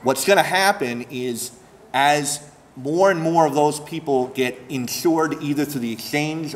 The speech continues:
or through an expansion of Medicaid, the government is gonna reduce the subsidies to institutions like ours and other institutions because they're using those subsidy dollars to expand coverage,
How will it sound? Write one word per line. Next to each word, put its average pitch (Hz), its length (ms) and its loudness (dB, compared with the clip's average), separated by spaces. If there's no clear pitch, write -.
or 120 180 -2
through 120 380 -4
an 110 80 -4
expansion 127 440 -6
of 107 120 -8
Medicaid, 101 540 -2
the 117 80 -8
government 151 440 4
is 123 120 -10
gonna 123 160 -6
reduce 117 880 -4
the 113 280 -4
subsidies 110 680 0
to 120 160 -10
institutions 117 640 -10
like 110 160 -2
ours 110 320 0
and - 100 -4
other 165 300 0
institutions 87 880 -12
because 143 240 -2
they're 147 100 2
using 170 500 0
those 139 200 0
subsidy 190 400 2
dollars 107 380 0
to - 120 -10
expand 113 440 -8
coverage, - 500 -8